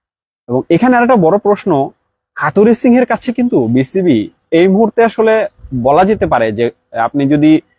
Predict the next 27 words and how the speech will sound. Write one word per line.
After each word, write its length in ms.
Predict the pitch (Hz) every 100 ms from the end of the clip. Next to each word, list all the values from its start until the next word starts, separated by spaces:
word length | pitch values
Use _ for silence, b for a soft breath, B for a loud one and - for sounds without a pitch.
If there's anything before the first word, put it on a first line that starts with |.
| _ _ _ -
ইচ্ছা 280 | 165 -
করলেই 360 | 226 208 220 254
কিন্তু 180 | 240 190
বের 200 | 147 151
করে 180 | 180 170
দেওয়ার 260 | 165 165
মতো 200 | 165 156
সুযোগটা 500 | 160 160 151 190 165
কিন্তু 220 | 147 127
তাদের 260 | 117 120 117
কাছে 260 | 123 123 131
নেই। 140 | 113
কারণ 260 | 127 143 147
হাতুরু 300 | 131 156 160
সিংহের 260 | 180 175
কাছে, 220 | 170 165 190
আহ, 800 | - _ _ _ - 139 139 127
বিসিবি 500 | 135 156 185 180 180
যে 160 | 175
চুক্তিটা 540 | 170 202 196 - 254 202
করেছে, 360 | 135 120 127
দুই 180 | 117 135
বছরের 400 | 131 143 160 147
যে 100 | 151
চুক্তিটা 380 | 147 151 165 165
করেছে, 320 | 170 170 190
সেই 220 | - 160